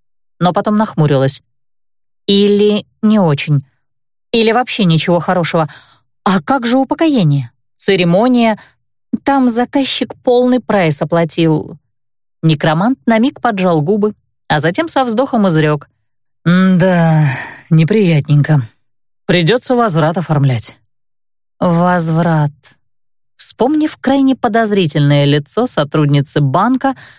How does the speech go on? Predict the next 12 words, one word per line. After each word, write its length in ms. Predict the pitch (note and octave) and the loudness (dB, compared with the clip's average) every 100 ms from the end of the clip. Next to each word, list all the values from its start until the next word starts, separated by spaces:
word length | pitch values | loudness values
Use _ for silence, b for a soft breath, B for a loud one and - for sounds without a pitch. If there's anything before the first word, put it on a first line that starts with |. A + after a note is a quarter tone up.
| B | B
я 200 | G#3+ D4+ | 0 2
едва 400 | D#4+ C#4 G#3+ F#3 G#3+ | 2 0 0 0 0
не 160 | A3 | 0
застонала. 800 | F3 E3 - F3 E3 C3 B2 B2 - _ _ _ _ _ | 0 -2 -2 0 2 2 2 -2 -6 _ _ _ _ _
Но 120 | F3+ | -2
тут 180 | F#3 F4+ | -2 0
раздался 480 | D#4+ C#4 C4+ C4+ G#3+ | 0 0 -2 -2 -2
громкий 440 | F3 A#3+ D4+ D4 | 0 0 0 -4
требовательный 760 | - - A#3+ A#3 A#3 A3 G#3+ G#3 | -2 -2 0 0 -2 0 0 0
стук 320 | - F3 D3 | 0 -2 0
в 100 | C#3 | 0
дверь. 340 | C3+ C#3 C3 | 0 0 -2